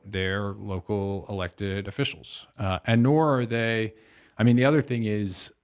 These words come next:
uh, you know, Hochul had a big housing initiative that she pushed really hard that went down in defeat. There's not a lot of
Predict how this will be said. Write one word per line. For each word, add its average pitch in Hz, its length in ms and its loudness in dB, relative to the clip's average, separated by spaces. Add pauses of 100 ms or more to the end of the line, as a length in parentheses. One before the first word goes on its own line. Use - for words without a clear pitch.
(100)
uh, 104 240 0
you 139 100 0
know, 120 120 2
Hochul 127 320 0
had 113 140 0
a 107 40 -2
big 110 360 -2
housing 117 500 -2
initiative 87 580 -8
that 98 140 -8
she - 180 -4
pushed - 380 -6
really 107 200 -2
hard 117 440 -2
that 95 140 -8
went 101 200 -4
down 95 400 -8
in 95 120 -6
defeat. 90 400 -4 (300)
There's 117 180 -4
not 170 240 2
a 160 40 0
lot 123 320 0
of 98 200 -4